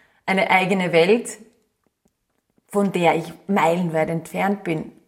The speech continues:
Eberschwang ist ein kleines Dorf. Wir waren zwar auf der Bühne mit der Tanzgruppe und mit dem Turnverein,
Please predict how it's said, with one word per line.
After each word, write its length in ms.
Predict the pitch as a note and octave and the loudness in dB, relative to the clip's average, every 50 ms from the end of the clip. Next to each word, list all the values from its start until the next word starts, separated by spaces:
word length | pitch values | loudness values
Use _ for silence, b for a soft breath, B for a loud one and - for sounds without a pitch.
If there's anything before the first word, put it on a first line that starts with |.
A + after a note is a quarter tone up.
| _ _ _ | _ _ _
Eberschwang 500 | - F#3+ E3+ F3+ F3 - F3+ F3+ F3 F3+ | -6 -4 -4 -4 -6 -4 -2 -2 -2 -2
ist 100 | F3 E3+ | -4 -6
ein 120 | F#3 F3 E3+ | -6 -8 -6
kleines 420 | E3+ D#3+ D#3+ E3+ F#3+ G#3 G#3 G3+ | -2 -2 0 0 0 -2 -4 -4
Dorf. 420 | - F#3 F3 F3+ F#3 F#3 F#3 - - | -4 -2 0 0 0 -2 -6 -8 -8
Wir 140 | E3+ D#3+ | -6 -2
waren 160 | E3 E3+ E3+ F3 | -2 -2 -2 0
zwar 180 | - G#3 G3+ | 0 0 0
auf 100 | G3+ G3+ | 0 0
der 80 | - G#3+ | -2 -4
Bühne 420 | - - G3+ G3 F#3+ G3 G3 G3 | -2 -2 -2 0 0 0 -2 -4
mit 280 | G#3 - G3 G3+ G3+ - | -4 -4 -4 -2 0 0
der 100 | A#3+ A#3 | -2 0
Tanzgruppe 720 | - F#3+ F3 F3+ F3+ - - - F3+ F3 - - F#3 F3+ - | 0 -2 -2 -2 -4 -8 -10 -8 -8 -8 -6 -6 -6 -6 -2
und 220 | - A#3 A#3 - | -2 -2 -2 -2
mit 140 | G#3 A3 - | -4 -4 -2
dem 140 | B3 B3 B3 | -2 -2 -2
Turnverein, 640 | A#3 G3+ F#3+ F3 - G3 F3 F3+ F3+ F3+ F#3 F#3 | -2 -4 -4 -4 -6 -8 -6 -4 -4 -4 -4 -6